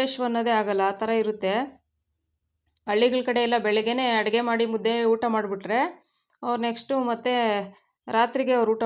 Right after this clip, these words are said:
ಮಾಡೋದು, ಅಷ್ಟು ಗಟ್ಟಿ ಹೊಟ್ಟೆ ಹಸಿವು ತಡೆಯುತ್ತೆ ಮುದ್ದೆ. ನೋಡಿ, ಈ ಥರ ಸ್ವಲ್ಪ ಏನೇ ಸಾಂಬಾರಿಗೆ ಈ ಸ್ವಲ್ಪ ತೆಳು ಇರಬೇಕು ಮುದ್ದೆ. ಈ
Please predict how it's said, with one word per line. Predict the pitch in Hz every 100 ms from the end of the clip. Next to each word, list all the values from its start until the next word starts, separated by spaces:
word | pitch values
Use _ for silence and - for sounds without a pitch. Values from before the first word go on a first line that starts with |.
| 214
ಮಾಡೋದು, | 202 190 220 262
ಅಷ್ಟು | 226 - - 226 208 190 175 170 _ _ _ _ _ _ _ -
ಗಟ್ಟಿ | 208 214 254 247
ಹೊಟ್ಟೆ | 220 214 247
ಹಸಿವು | 240 247 233
ತಡೆಯುತ್ತೆ | 220 226 233 208 202
ಮುದ್ದೆ. | 208 190 196 208 277 - _ _ _ _ _ _ _ _ _ _ _ _ _ _ _ _ _ -
ನೋಡಿ, | 226 247 247 _ _ _ _ _ _ _ -
ಈ | 226 233
ಥರ | 233 254 -
ಸ್ವಲ್ಪ | 233 240 240 254 240 - _ _ _ _ 220
ಏನೇ | 233 240 254 254
ಸಾಂಬಾರಿಗೆ | 226 233 233 220 233 254
ಈ | 247
ಸ್ವಲ್ಪ | 240 233 - - 262 262
ತೆಳು | 233 240 262
ಇರಬೇಕು | 254 226 208 202
ಮುದ್ದೆ. | 185 214 - _ _ _ _ _ _ _ _ _ _ _ -
ಈ | 220